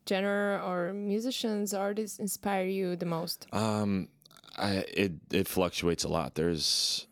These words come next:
Speaker 2: there's so many, so many talented, uh, D Js these days, and, you know, especially with social media, you get to see kinda what they're doing.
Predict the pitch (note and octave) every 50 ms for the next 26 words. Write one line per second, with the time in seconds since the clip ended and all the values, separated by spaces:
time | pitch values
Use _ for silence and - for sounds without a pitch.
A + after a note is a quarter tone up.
0 | - - - D2 F2 E2+ - - - - - F2+ F2+ F2 F2 E2+ E2+ E2 E2 E2
1 | E2 D#2+ D#2 - - _ _ _ _ _ - - - - - E2 E2 E2 D#2+ D#2+
2 | D2 - D#2+ D#2 E2 D#2+ - - E2 E2+ E2+ E2+ E2+ E2+ E2 - D#2+ - - -
3 | - - D#2+ D#2 D#2 D#2 D#2+ D#2+ D2+ D#2 D#2+ D#2 C#2+ D#2+ D#2+ D#2+ D#2 D#2 D#2 D2
4 | - - - - - - D2+ D2+ D2+ D2 D2 D2 D2 - - - D#2+ D#2 D#2+ -
5 | - E2 D#2 - E2 D#2 - - E2 D2+ - - D2+ D2 D2 D2 D2 D2 D2 D2
6 | D2 D2 D2+ - - - - - D2+ D2 - - - D2 D2 D2 D2 - D#2 D2+
7 | D2 D2+ D2+ D2+ D2+ C#2+